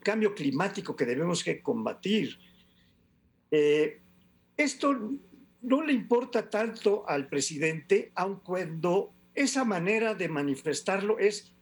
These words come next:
quitándole importancia a estas opiniones negativas que hay sobre México en sus mañaneras. Pero en cambio, si bajamos hacia el gabinete y particularmente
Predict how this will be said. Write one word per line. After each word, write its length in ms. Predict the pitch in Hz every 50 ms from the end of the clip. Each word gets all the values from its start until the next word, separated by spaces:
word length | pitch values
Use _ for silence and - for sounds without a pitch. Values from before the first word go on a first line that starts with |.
| _ _
quitándole 920 | - - 214 - - 233 254 262 254 233 247 240 240 233 233 240 - - - -
importancia 1200 | 226 196 180 175 - - 175 160 147 - 214 220 240 240 226 - - 196 196 196 202 202 - - _ _ _ _ _ _ -
a 140 | 156 147 156
estas 500 | 190 214 208 - 233 208 170 - - -
opiniones 720 | - 156 156 - 160 156 160 170 180 196 196 196 185 - 165
negativas 600 | 156 135 143 139 139 - 175 170 156 151 147 -
que 100 | - 160
hay 80 | 160 156
sobre 280 | - 160 123 120 127
México 540 | 135 175 202 175 202 180 - - 185 - - - - _ -
en 100 | - 160
sus 160 | 156 170 147 143
mañaneras. 800 | 143 127 123 120 113 104 104 98 - - - - - - - _ _ _ _ _ _ _ _ _ _ _ _ _ _ _ _ _ _ _ _ _ _ _ _ _
Pero 200 | - - 156 156
en 120 | 156 170 175
cambio, 380 | 262 294 339 349 359 330 330
si 180 | - - 233 208
bajamos 600 | 180 170 - - 277 311 311 311 269 - - - -
hacia 400 | 180 170 139 - - 190 160 147
el 100 | 151 147
gabinete 760 | 147 143 135 143 147 160 190 196 190 - - 160 185 - -
y 80 | - 170
particularmente 1160 | - - 143 127 - - 127 - 139 139 147 202 220 220 208 208 220 226 220 - 214 214 214 -